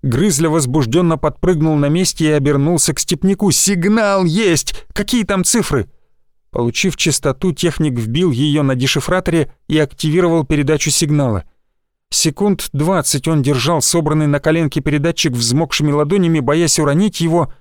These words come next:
и пристально вглядывался в крошечный экранчик до тех пор, пока на нём не мигнул значок о входящем вызове.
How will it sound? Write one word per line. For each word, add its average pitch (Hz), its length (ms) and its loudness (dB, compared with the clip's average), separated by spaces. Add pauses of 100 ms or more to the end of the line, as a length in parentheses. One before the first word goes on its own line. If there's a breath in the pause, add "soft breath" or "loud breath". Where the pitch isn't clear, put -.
(540 soft breath)
и 135 120 0
пристально 147 720 0
вглядывался 143 760 0
в - 100 -8
крошечный 160 600 -2
экранчик 151 600 -2 (680)
до 123 120 0
тех 185 260 -2
пор, - 180 0
пока 147 220 -2
на 139 100 2
нём 170 280 2 (240)
не 156 180 2
мигнул 151 440 2
значок 135 500 -2
о 151 40 -2
входящем 156 580 0
вызове. 120 420 0